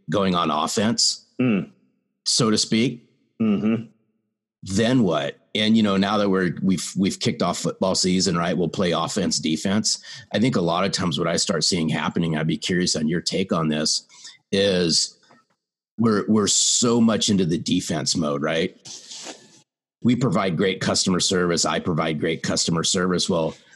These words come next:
Speaker 1: I'm glad you do, and you should. But in my opinion, customer service is pure defense 'cause you're reacting to something.
Speaker 2: Yes.
Speaker 1: I want tenured salespeople who got a great book of business, who are managing some of your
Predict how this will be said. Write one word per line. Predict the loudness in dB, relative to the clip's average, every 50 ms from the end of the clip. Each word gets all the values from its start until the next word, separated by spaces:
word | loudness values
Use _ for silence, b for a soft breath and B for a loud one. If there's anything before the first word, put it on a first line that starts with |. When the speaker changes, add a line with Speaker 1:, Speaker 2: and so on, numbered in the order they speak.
| B B _ -4
Speaker 1:
I'm | -2 0 0
glad | 0 0 0 0 0 0 2
you | 2 2 2
do, | 2 2 4 4
and | 2 2 0
you | 0 0
should. | 0 0 2 2 2 2 2 0 0 0 0
But | -2 0
in | 0 0
my | 0 0 0 0
opinion, | 0 0 0 -2 -2 -2 -2 -4
customer | -6 -6 -4 -4 -2 -2 -2 -2 -2
service | -2 -2 -2 0 0 0 0 0 -2
is | -2 -4
pure | -4 -2 -2 -2
defense | -2 0 0 0 0 0 -2 -4 -4 -2
'cause | -2 -2 -2 -2
you're | -2 -2 -2
reacting | -2 -2 -2 -2 -4 -6 -4 -4 -4 -2 -2
to | -2 -2
something. | -2 -2 -4 -6 -6 -8 -10 -10 -10 B B B B B B B _ _ _ _ -2
Speaker 2:
Yes. | 0 0 0 0 -2 -2 -2 -4 -4 -6 _ _ _ _ -8 -4
Speaker 1:
I | -2 0 2
want | 2 2 2 2 2 2 0 -2 -4 -6
tenured | -6 -4 -2 0 0 2 2 2 2 0 0
salespeople | 0 0 0 0 0 0 0 -2 -2 -4 -4 -4 -2 -2
who | -2 -2
got | -2 -2 -2
a | -4
great | -4 -4 -4 -2 -2 -2 -2 -2 -2
book | -2 -2 -2 -2
of | -2 -4 -2
business, | -2 0 0 0 0 0 0 0 0 0
who | 0 0
are | 0 0
managing | 0 0 0 0 0 -2 -2 0 0 0 0
some | 0 0 0 -2 -2 -2
of | -2
your | 0 0 0 -2 -2 -4